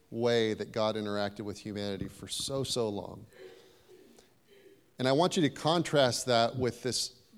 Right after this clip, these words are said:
like a, um, like a really, really loose grace that says, "Oh, you can, you know, it's all really easy. Just, just kinda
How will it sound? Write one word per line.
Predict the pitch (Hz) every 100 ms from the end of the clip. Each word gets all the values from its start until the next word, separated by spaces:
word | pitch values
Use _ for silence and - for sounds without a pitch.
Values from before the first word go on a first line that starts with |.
| -
like | 127 123
a, | 120 107 101 - - _ _ _ _ _ _ _ -
um, | 117 104 92 92 92 - _ _ _ _ _ _ _ _ _
like | 117 117
a |
really, | 107 120 151 170 143 117 - - _ _
really | 123 135 143
loose | 113 123 139 135 - - -
grace | 110 113 117 143 - - - - -
that | 113
says, | - 117 110 104 92 - - - _ _ _ _ _ 143
"Oh, | 143
you | 147
can, | 147 127 -
you | 113
know, | 90 80 - _ -
it's | 123
all | 131 113
really | 104 98 101
easy. | 101 92 101 104 _ _ _ _
Just, | - 123 - - _ _ _ _ _ _ -
just | - 147 -
kinda | 180 160 127